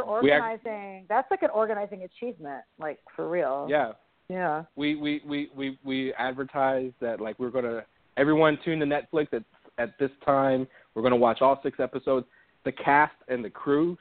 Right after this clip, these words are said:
Speaker 1: started joining in. That's probably what pushed us over the edge, right? Like, 'cause we had,
Speaker 2: Mm.
Speaker 1: uh, Al Goff, the producers of the show, the cast of the show, they started using the hashtag joining in. And we got N O C Badlands trending the Friday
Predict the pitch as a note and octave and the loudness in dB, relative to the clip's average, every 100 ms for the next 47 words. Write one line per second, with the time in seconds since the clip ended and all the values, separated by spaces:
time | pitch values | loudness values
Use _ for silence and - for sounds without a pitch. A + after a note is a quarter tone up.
0 | _ F3 D#3+ D3+ E3+ F3+ F3+ F#3 G3 G#3+ | _ 2 2 0 0 0 0 -2 -4 -10
1 | _ _ _ D#3 D#3 F3+ C3+ A#2 G#2+ C3 | _ _ _ 0 2 2 2 -2 -8 -10
2 | - G#2+ A2+ G2 G2+ A2 F2 G2 E2 F#2 | -10 -12 -14 -12 -10 -10 -10 -10 -10 -10
3 | - F#2+ G#2 G#2 F#2+ G3+ F#3+ F3+ E3 D#3 | -12 -12 -4 0 2 2 2 0 0 -2
4 | D3+ D2+ A2 G#2 F#2+ A2 G#2+ G2+ G#2 - | -2 0 2 2 2 4 4 2 -2 -10
5 | - G#2 F#2+ - G#2 G#2+ - G#2+ G2+ - | -8 -6 -6 -6 -4 -4 -2 -2 -2 -2
6 | A2+ G#2 G2 - F#2+ G2 - G#2 A#2 G#2+ | 2 2 0 -2 0 0 -2 -2 0 0
7 | G2+ A2 G2+ G#2 A2 A2+ F#2+ F#2+ - G2 | 0 0 0 0 -2 -4 -2 -2 0 -2
8 | G2 G2 G#2 G#2 G#2 G#2 - - - A#2 | -2 0 -2 -2 -4 -6 -10 -20 -2 4
9 | C3+ C3+ C#3 B2 - C#3 C#3+ D#3 D3+ C3+ | 4 4 2 0 -6 -6 -2 -2 -2 -4
10 | B2+ C3+ C3+ A#2 G#2 - - D3 D3+ B2+ | -2 -4 -4 -8 -10 -18 -4 0 2 0
11 | A2 G2+ G2 _ _ _ - A2+ - C3+ | -6 -10 -18 _ _ _ -14 -14 -2 4
12 | C3+ C3 A2 G2+ F#2 | 4 4 -2 -8 -12